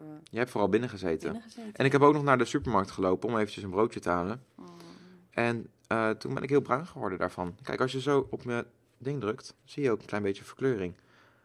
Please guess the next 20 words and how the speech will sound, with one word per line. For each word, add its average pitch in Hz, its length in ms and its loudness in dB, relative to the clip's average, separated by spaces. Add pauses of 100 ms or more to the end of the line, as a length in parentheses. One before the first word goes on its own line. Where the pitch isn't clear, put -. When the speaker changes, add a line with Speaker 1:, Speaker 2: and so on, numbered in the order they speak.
(160)
Speaker 1:
Voor - 160 -6
de 113 60 0
mensen 117 200 0
die 117 40 2
het 110 100 -4
niet 107 100 -4
weten, 113 340 4
als 113 140 2
je 131 60 4
op 123 80 2
je 123 180 2 (120)
vel 147 400 4
drukt 117 320 0
nadat 110 340 0
je 117 60 0
in 107 60 0
de 101 60 -2
zon 131 180 -4
bent 104 200 -4
geweest, 107 460 0